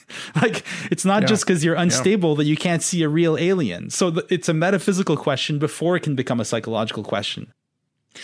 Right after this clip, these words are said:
Speaker 2: Now, I think it's worth reading the description of Coppelius. Coppelius the advocate. One of the things that we mentioned at the beginning of the show,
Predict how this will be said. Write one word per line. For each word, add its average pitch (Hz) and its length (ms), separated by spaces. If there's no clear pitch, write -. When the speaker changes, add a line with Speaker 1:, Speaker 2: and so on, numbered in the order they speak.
Speaker 2:
Now, 151 280
I 170 80
think 302 240
it's 165 200
worth 120 480
reading 123 680
the 104 320
description - 640
of - 160
Coppelius. - 680
Coppelius 190 720
the 151 180
advocate. 127 580
One 143 260
of 180 80
the 190 100
things - 680
that 120 320
we 123 140
mentioned 131 400
at 87 120
the - 60
beginning 104 380
of 92 100
the 104 60
show, 95 460